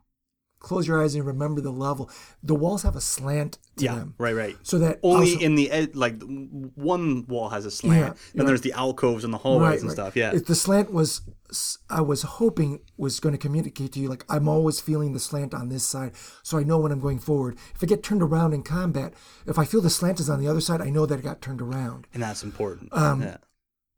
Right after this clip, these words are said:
Speaker 1: it may have been a little too subtle. I, the, the longer I got into game design, or
Speaker 2: The
Speaker 1: as a game
Speaker 2: subtlety is what's good. You don't want people to, n-, like,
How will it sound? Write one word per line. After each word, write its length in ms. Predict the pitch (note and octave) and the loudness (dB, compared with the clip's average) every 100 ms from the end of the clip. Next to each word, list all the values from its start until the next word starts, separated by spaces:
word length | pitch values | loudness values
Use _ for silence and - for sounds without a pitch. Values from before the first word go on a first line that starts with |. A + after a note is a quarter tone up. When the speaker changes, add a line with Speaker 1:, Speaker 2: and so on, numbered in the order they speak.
| _ | _
Speaker 1:
it 180 | F3+ F3 | 4 6
may 120 | F3 | 6
have 120 | F#3+ D3 | 4 2
been 140 | D3+ | 2
a 40 | |
little 140 | D3 C#3 | 0 -2
too 160 | D3 | -2
subtle. 220 | D3+ C#3+ - | -2 -2 -2
I, 140 | D#3+ - | -4 0
the, 260 | E3+ D3+ - | 2 2 0
the 140 | D3+ | -2
longer 320 | D3 F3 A3+ | 0 2 4
I 80 | E3 | 2
got 220 | C#3+ D3+ | 2 0
into 160 | D3+ C3+ | 0 -2
game 260 | C3+ D3+ F3+ | 0 2 2
design, 380 | C3+ C3 - _ _ | -2 -4 -6 _ _
or 200 | D#3 C3+ | -4 -2
Speaker 2:
The 120 | - | 2
Speaker 1:
as 60 | D3+ | 2
a 20 | |
game 140 | D3 - | 4 4
Speaker 2:
subtlety 320 | - - C#3 B2+ | 4 4 4 4
is 260 | A#2+ - - _ - | 2 -12 -20 _ -4
what's 300 | C3 B2 - _ - | -4 -2 -8 _ -6
good. 200 | B3+ D3 | -4 0
You 60 | G3 | 0
don't 80 | |
want 120 | E3 - | 0 0
people 220 | C#3+ A#2 | 0 0
to, 60 | G#2 | -2
n-, 400 | G2 G#2 G#2+ A#2+ | -6 -6 -6 -8
like, 380 | B2 G#2+ G2 | -6 -4 -6